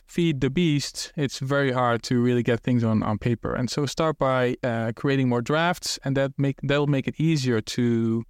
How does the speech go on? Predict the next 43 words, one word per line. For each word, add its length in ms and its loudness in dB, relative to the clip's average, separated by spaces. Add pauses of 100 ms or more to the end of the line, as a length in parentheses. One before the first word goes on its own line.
(140)
uh, 200 -2
write 180 0
thread 240 0
about, 380 0
threads 360 0
about 260 0
things. 500 0
What 140 0
really 220 2
helps 360 0
is 240 0
if 180 -2
you 280 2
tweet 180 2
about 220 0
things 440 0
and 440 -2
you 60 -2
get 160 0
a 40 0
bit 220 2
of 220 -2
engagement 680 2
on 440 0
those 160 -2
tweets, 240 -2
a 40 -2
bit 100 -2
more 200 0
than 180 0
others, 520 0
you 80 0
could 180 -4
dive 320 2
into 640 2
those 240 0
topics 460 -4
and 80 -2
create 240 -4
threads 480 -2
out 120 0
of 100 0
that 160 -2